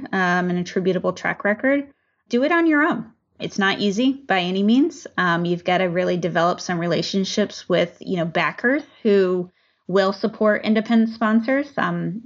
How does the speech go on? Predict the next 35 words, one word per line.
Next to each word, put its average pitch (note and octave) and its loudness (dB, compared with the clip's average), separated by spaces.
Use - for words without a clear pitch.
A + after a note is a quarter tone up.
there's G3 0
a F#3 -2
number F#3+ 2
of F3 -2
firms G3+ 2
out F3 -2
there G3+ 2
that F#3+ 0
do F3 0
that. G3 0
Family F3 -2
offices G3 -2
have G3 0
been F#3+ 0
well G3 0
known F#3+ -2
to - -8
do F#3 0
that. F#3+ -2
Um, D#3 -2
R E3+ -2
C F3+ -4
P F#3+ 0
and F3+ 0
a - 0
lot F3 0
of - -6
institutional G#3 -2
investors A3 2
are A3 4
now G3 2
backing F#3+ -2
independent F#3 0
sponsors. G#3+ -2
So F#3+ 0